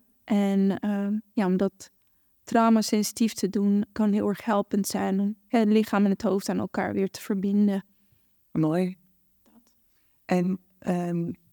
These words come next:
Speaker 2: wat voor soort reacties krijgen jullie dan van cliënten, patiënten over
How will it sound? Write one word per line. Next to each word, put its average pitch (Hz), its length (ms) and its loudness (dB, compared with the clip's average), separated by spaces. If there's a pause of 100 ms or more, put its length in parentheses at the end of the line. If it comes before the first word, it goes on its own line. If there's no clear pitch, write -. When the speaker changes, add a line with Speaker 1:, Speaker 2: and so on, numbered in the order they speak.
Speaker 2:
wat 202 260 -2
voor 202 100 -4
soort 202 320 0
reacties 190 640 0
krijgen 147 720 0
jullie 151 340 2
dan 143 280 -2 (340)
van 139 340 0 (1300)
cliënten, 131 720 4
patiënten 131 800 0 (760)
over 143 640 0